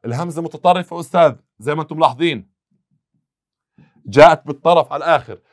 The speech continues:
بالطرف من شكل الهمزة إذا شفتها على ألف قل لي لأن ما قبلها مفتوح.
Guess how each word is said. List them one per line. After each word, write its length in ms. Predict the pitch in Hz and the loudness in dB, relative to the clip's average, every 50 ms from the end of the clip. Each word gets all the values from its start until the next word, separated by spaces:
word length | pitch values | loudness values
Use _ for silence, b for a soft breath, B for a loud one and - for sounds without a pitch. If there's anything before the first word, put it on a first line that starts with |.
| _ _ _ - | _ _ _ -4
بالطرف 520 | 131 160 160 - - 214 226 220 180 - | -2 -2 -2 0 2 2 4 2 2 -2
من 100 | 165 175 | -6 -12
شكل 320 | 160 - - 208 - 185 | -10 -10 -12 -10 -6 -6
الهمزة 420 | 185 170 170 202 185 147 156 165 160 | -4 -2 -2 -4 -4 -4 -6 -6 -6
إذا 160 | 156 151 151 | -4 -4 -6
شفتها 640 | 135 - - 226 226 - - 170 170 165 156 - _ _ _ _ _ _ - | -6 -6 -10 -10 -10 -8 0 4 4 4 4 2 _ _ _ _ _ _ 0
على 280 | 123 131 139 156 160 - 180 | 4 6 6 6 4 4 2
ألف 300 | 190 185 175 185 160 165 | 0 0 -2 -4 -6 -6
قل 200 | 165 220 226 202 | -6 -6 -4 -2
لي 60 | 190 | -4
لأن 240 | 185 190 202 202 190 | -4 -4 -6 -6 -6
ما 120 | 180 185 | -8 -8
قبلها 300 | 180 - 202 180 185 180 | -8 -8 -8 -6 -6 -6
مفتوح. 540 | 185 175 - _ - 202 170 - - _ | -6 -8 -12 _ -10 -10 -10 -12 -14 _